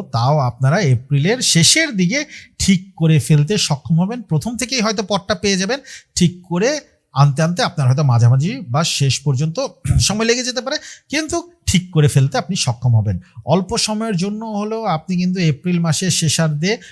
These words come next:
পুরোটাই শান্তিতে কাটাতে পারবেন। এটা লং টাইম অনেকে ধরে রাখতে পারবেন, অনেকে হয়তো বা গ্রহদের পরিবর্তনে, বিভিন্ন ব্যক্তিগত <clears throat> বার চার্টে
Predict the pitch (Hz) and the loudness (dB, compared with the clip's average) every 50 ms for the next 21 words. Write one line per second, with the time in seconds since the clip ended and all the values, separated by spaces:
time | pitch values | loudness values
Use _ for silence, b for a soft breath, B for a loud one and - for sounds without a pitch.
0 | B B _ - 170 160 165 165 151 170 170 185 202 202 - - 151 147 147 135 | B B _ 0 2 2 2 2 0 0 0 2 2 2 2 2 2 2 2 4
1 | 156 151 147 151 160 151 - 143 135 127 151 151 143 160 156 135 - 143 139 135 | 4 2 2 2 0 0 2 0 0 0 0 -2 0 0 0 0 0 0 0 0
2 | 139 135 170 220 247 B B B B 160 170 170 214 208 165 151 151 165 185 196 | 0 -2 -2 -4 -6 B B B B -6 -2 0 2 2 4 4 4 4 2 2
3 | 185 190 208 214 220 220 202 165 165 175 180 202 185 147 165 185 180 180 180 180 | 2 0 0 0 0 -2 -2 -2 0 0 0 2 4 4 4 4 2 0 -2 -2
4 | 190 170 180 180 196 208 170 143 135 139 135 160 147 143 151 143 143 - 151 147 | -4 -4 -4 -2 -2 -2 0 0 0 0 0 0 0 2 0 0 -2 -4 -6 -4
5 | 196 277 294 - _ _ _ - 131 117 120 120 110 123 123 151 175 156 - 131 | -4 -4 -4 -6 _ _ _ 0 2 2 4 4 4 4 4 2 0 0 0 2
6 | 131 127 123 123 117 - 139 139 165 180 180 - - - 147 120 117 101 113 131 | 2 2 2 0 -2 -4 -4 -4 -4 -6 -8 -10 -12 -6 -2 2 4 4 4 4
7 | 151 175 170 131 123 - - 143 123 131 127 - 156 139 - _ _ - - 139 | 4 4 2 2 2 0 0 0 0 0 0 -2 -4 -6 -8 _ _ -4 0 0
8 | 131 117 120 117 117 117 - 131 120 - | 2 2 4 2 2 0 0 -4 -4 -4